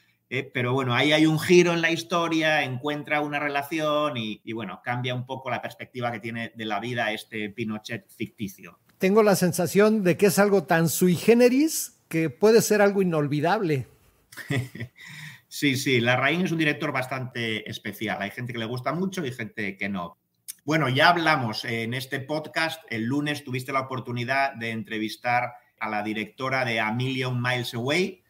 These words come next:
Speaker 1: que es la, eh, la historia de la vida del, del astronauta de la nasa, José Hernández. O sea que es-, esta es también un biopic, pero este sí está más,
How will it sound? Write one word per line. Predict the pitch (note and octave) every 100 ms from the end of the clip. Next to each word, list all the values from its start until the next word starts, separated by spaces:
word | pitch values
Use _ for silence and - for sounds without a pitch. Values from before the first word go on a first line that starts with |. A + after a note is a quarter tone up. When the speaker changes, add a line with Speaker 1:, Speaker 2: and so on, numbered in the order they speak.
| _ _
Speaker 1:
que | - A#2
es | A#2
la, | B2+ A#2+ A#2+ A2+ G#2+ G#2 G2+
eh, | G#2 G#2 G#2 G#2 G2+ - _
la | A2 G2+
historia | G#2 - - C#3+ C#3+ C#3+
de | B2
la | A2+ A2+
vida | C3+ C#3+ D3
del, | B2 G#2+ G#2+ G#2+
del | G#2 G#2
astronauta | G#2 B2 A#2 B2+ B2+
de |
la | A#2+
nasa, | A#2 C3 B2+ -
José | - G#2+ B2
Hernández. | A2+ A2 G#2 F2+ E2+ _ _ _
O |
sea | - G2
que | -
es-, | G#2+ -
esta | C3 B2+ C#3
es | C#3 C3+
también | C3+ B2+ A#2+
un | C3 C3+
biopic, | D3+ D3 D3 F3 F3
pero | B2+
este | C3 C3+
sí | B2+ C#3
está | B2+ - B2+
más, | B2+ B2+ -